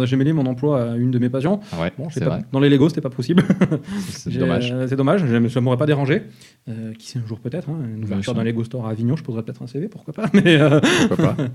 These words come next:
Speaker 1: <laughs> mais, euh, c'est vrai que voilà, je, je, je, ouais, j'aime bien, euh, le côté, euh, aspect construction.
Speaker 2: Ouais.
Speaker 1: Euh, et puis, le Lego, bon,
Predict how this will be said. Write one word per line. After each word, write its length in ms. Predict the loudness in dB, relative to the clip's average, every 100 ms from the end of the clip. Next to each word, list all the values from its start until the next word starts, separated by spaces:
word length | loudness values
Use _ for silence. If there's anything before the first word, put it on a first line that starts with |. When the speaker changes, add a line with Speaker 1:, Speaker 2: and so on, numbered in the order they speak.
| -8 -6
Speaker 1:
<laughs> 300 | -4 -4 0
mais, 200 | 2 4
euh, 1040 | 4 2 2 2 2 4 2 2 0 -4
c'est 140 | -2 0
vrai 100 | 0
que 40 |
voilà, 200 | 0 -2
je, 640 | -2 -2 0 -2 -4 -6 -6
je, 140 | -2
je, 220 | -4 -6 -18 _ _ -6
ouais, 180 | -2 0
j'aime 260 | 0 0 2
bien, 260 | 0 0
euh, 160 | -2 -2
le 100 | -4
côté, 260 | -4 -2 -4
euh, 80 | -4
aspect 240 | -8 -8 -6
construction. 440 | -6 -6 -4 -6 -8 _ _ _ -14 -10
Speaker 2:
Ouais. 100 | -10 -12 _ _ -8
Speaker 1:
Euh, 520 | -6 -4 -2 -2 -4 -6
et 80 | -8
puis, 260 | -6 -8 -10 _ _ _ -8
le 140 | -4 -2
Lego, 260 | 2 0
bon, 180 | 0 -6